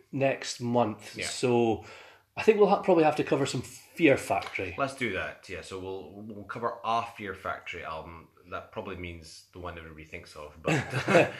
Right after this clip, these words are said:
Speaker 1: <laughs>
Speaker 2: um, we'll, we'll, we'll,
Speaker 1: But we
Speaker 2: we'll
Speaker 1: may throw a curveball in there
Speaker 2: we'll
Speaker 1: as
Speaker 2: throw
Speaker 1: well,
Speaker 2: a
Speaker 1: but
Speaker 2: curveball in there for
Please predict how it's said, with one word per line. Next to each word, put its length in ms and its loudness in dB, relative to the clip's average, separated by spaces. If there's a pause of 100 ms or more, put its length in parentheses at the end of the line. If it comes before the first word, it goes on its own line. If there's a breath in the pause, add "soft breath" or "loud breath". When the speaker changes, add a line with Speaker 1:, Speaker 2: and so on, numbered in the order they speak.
Speaker 1:
<laughs> 140 -14
Speaker 2:
um, 320 -2
we'll, 220 -6
we'll, 280 -8
we'll, 280 -12
Speaker 1:
But 80 2
we 60 2
Speaker 2:
we'll 80 8
Speaker 1:
may 120 12
throw 220 8
a 100 6
curveball 480 4
in 60 -2
there 120 0
Speaker 2:
we'll 80 0
Speaker 1:
as 40 -4
Speaker 2:
throw 100 -2
Speaker 1:
well, 160 2
Speaker 2:
a 80 -6
Speaker 1:
but 220 -2
Speaker 2:
curveball 220 -8
in 40 -14
there 200 -12
for 120 -20